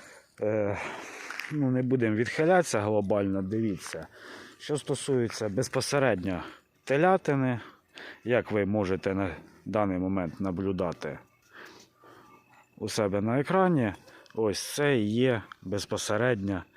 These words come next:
та сама телятина, яка й повинна бути.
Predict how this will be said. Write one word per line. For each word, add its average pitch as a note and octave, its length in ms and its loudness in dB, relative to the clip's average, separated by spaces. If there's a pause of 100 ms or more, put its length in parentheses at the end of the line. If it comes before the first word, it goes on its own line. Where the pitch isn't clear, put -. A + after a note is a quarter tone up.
(240)
та A2 180 2
сама F#2 480 -2 (460)
телятина, G#2+ 640 -2
яка G2 320 -2
й A2+ 60 -2
повинна G2 720 -2 (300)
бути. G2 480 -4